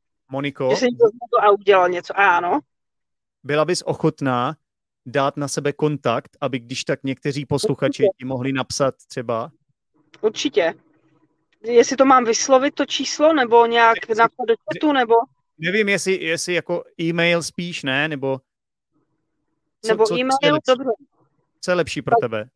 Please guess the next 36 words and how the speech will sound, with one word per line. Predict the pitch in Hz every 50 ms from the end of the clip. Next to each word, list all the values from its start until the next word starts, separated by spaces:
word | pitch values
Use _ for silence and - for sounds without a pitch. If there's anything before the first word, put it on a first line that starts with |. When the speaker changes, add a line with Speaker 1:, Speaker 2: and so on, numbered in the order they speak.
| - - - _ _ _ _ _ _ _ _
Speaker 2:
mně | 269 247 247 269 294
je | 311 311
to | 330 330
jedno | 330 302 220 185 175 165 175 185
v | -
podstatě, | - 196 190 - 202 185 - - 196
asi | 214 - - - 240
možná. | 226 220 226 226 - 254 226
Speaker 1:
No, | 202 -
as-, | - _ _ _ _ _ - - - - _ _
asi | 160 147 - 190 170 160
e-mail | 151 156 165 151 139
bude | 135 139 135 131
lepší, | 127 120 - - - 117 107
ne? | 104 104 123 139 _ _ _ _ _ _ _ _
Speaker 2:
Dobře, | 214 202 180 - 185 151 - - _ _ _ _ _ _ _ _ _ -
může | 208 202 196 175
být. | 147 - - - -
Speaker 1:
Já | 147 151
ho, | 147 180 175 151 143 139 160 156 156 160 151 - -
řekni | 170 - 175 - - 180
nám | 180 185 190 190
ho | 175 196
a | 190 175
já | 170 170
ho | 165 180
dám | 160 160 160 160
taky | 165 165 - 180
do | 156 160
pop-, | 151 - 156 - - _ _
popisku, | - 143 - - 151 - - - 156 156 151 - _ _ _ _ _ _ -
eh, | 127 131 127 127 127 131 131 - 240 240 _
této | - 185 170 160 156 -
epizody. | 127 - - 123 135 139 135 127
Toto | - 147 - - 143
je | 139 135 135 131 127